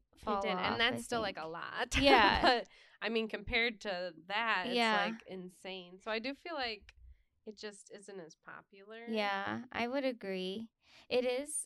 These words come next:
Speaker 2: there's so many different types of A S M R too, like
Speaker 1: There are.
Speaker 2: the tapping, the role play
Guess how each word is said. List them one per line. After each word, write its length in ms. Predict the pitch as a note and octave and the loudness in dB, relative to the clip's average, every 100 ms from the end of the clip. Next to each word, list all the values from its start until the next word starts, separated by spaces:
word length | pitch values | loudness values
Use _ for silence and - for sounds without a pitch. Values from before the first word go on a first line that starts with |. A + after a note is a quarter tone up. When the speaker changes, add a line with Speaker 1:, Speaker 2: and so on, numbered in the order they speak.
| - | -6
Speaker 2:
there's 320 | A#3+ B3 B3+ | -6 -6 -6
so 180 | - A3+ | -8 -6
many 280 | A3+ B3 C#4 | -4 -6 -6
different 420 | C#4 C4 A3+ - | -6 -8 -10 -10
types 480 | - - F#3+ - - | -8 -6 -6 -10 -12
of 120 | G3 | -10
A 160 | - D3+ | -8 -8
S 280 | G#3+ G#3+ - | -8 -10 -12
M 140 | G3 | -10
R 240 | G3+ F#3 G#3+ | -10 -10 -12
too, 500 | - G#3 F#3 F3+ G#3 G#3+ | -12 -8 -6 -6 -10 -6
like 360 | G#3 G3 - - _ - | -6 -6 -10 -20 _ -10
Speaker 1:
There 180 | F3 D#3 | -6 -6
are. 220 | - - | -8 -4
Speaker 2:
the 300 | G#3+ G3+ F#3+ - | -2 0 -4 -10
tapping, 1160 | - G3 F#3+ G#3+ G#3 G3+ G3+ G3+ G3 G3+ G#3 - | -6 -4 -4 -6 -12 -12 -12 -14 -16 -16 -20 -12
the 120 | G#3 F#3 | -10 -8
role 420 | F#3 F3+ F#3 F#3 - | -6 -4 -4 -8 -10
play 760 | G3 F#3+ F#3 F3+ F#3 F#3 G#3+ | -6 -6 -6 -6 -6 -8 -10